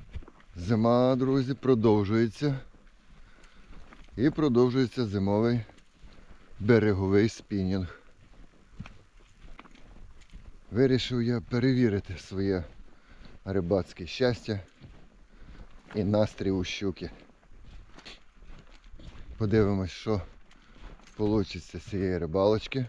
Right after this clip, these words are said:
Бо я вам наперед сказати не можу. Буде риба,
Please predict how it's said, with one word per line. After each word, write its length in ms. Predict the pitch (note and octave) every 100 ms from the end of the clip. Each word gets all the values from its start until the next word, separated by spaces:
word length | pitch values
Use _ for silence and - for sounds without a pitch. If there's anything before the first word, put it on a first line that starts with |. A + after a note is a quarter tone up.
| - - - - - - - - - - - - - - - - - - - - - -
Бо 420 | F#2+ A#2+ C3 C#3+ A2+ - - -
я 180 | G2+ A#2+
вам 200 | A#2 A2+
наперед 400 | G#2+ F#2+ G2+ G2+
сказати 480 | - - F#2 F#2+ G2
не 100 | F#2
можу. 280 | F#2 F2+ D#2+ - - - - - - - - - - - -
Буде 320 | G#2+ C#3 A#2
риба, 340 | A2 G2+ F#2